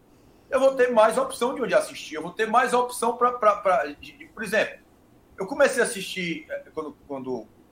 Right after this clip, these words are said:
negócio de pay-per-view, que a gente pouco ouvia falar, em dois mil e três, naquele, naquele, nos mais recentes, nosso último, o nosso primeiro acesso, né?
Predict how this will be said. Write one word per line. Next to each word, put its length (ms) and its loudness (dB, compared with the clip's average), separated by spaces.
negócio 280 -4
de 60 -14
pay-per-view, 580 -6
que 60 -10
a 40 -4
gente 140 -16
pouco 260 -6
ouvia 220 -6
falar, 260 0
em 60 -4
dois 180 -4
mil 100 -2
e 80 -2
três, 520 0
naquele, 560 -12
naquele, 360 -12
nos 160 -14
mais 220 2
recentes, 460 -4
nosso 260 -6
último, 260 -10
o 280 -16
nosso 260 -6
primeiro 320 0
acesso, 460 2
né? 220 0